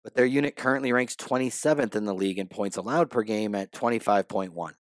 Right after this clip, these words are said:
One positive of their defensive scheme is the relative erasure of opposing wide receiver ones this season, with Chris Olave the first to break one hundred yards receiving against them this season, and it came through fourteen targets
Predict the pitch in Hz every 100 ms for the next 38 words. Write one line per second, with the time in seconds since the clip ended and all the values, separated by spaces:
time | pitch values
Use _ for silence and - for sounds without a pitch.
0 | _ _ _ _ 104 127 143 104 107 120
1 | 131 135 127 120 120 - 123 - 123 -
2 | 131 135 117 104 110 104 110 120 - 131
3 | - 107 95 107 123 - 92 85 110 101
4 | - 110 104 104 101 101 98 - 98 95
5 | 95 107 117 - 98 - 170 131 113 107
6 | _ - 113 - 147 143 120 117 107 98
7 | 101 - 120 127 - 104 113 - 110 98
8 | 110 110 104 104 101 95 - 123 107 101
9 | 92 110 120 107 98 98 - 156 123 104
10 | 98 _ - 123 - 135 123 120 - 135
11 | 127 - 135 131 117 117 131 165 -